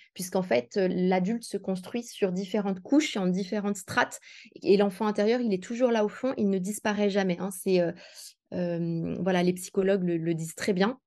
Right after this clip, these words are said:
que le, cet enfant intérieur-là, ben, il est toujours avec nous jusqu'à la fin. Et en fait, il, il a, il a besoin de vivre lui aussi, il a besoin de, et il est toujours là.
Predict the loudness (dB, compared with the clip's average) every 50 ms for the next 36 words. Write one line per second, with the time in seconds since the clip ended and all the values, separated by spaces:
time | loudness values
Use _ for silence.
0 | _ _ _ _ 2 6 6 6 6 6 4 2 0 0 0 0 0 0 -2 -2
1 | -2 -2 -2 0 2 2 2 2 2 2 2 0 0 -2 -4 -4 -4 -4 -6 -2
2 | 0 2 0 0 -2 -8 -20 _ _ _ _ _ _ 6 8 10 10 10 8 6
3 | 4 4 4 4 2 2 0 0 0 0 -2 -4 -2 -2 -2 -2 -2 -4 -4 -6
4 | -6 -8 -12 -20 -20 -20 -20 _ 4 6 6 6 4 2 0 0 -2 -2 -2 -2
5 | -2 0 2 4 4 4 2 2 0 2 2 2 2 0 2 2 2 2 2 0
6 | -2 -2 -2 -2 -2 0 -2 -4 -4 -6 -8 -4 -2 -2 0 2 2 2 2 2
7 | 0 0 0 0 0 0 -2 -4 -6 -6 -4 -2 -2 0 -2 -2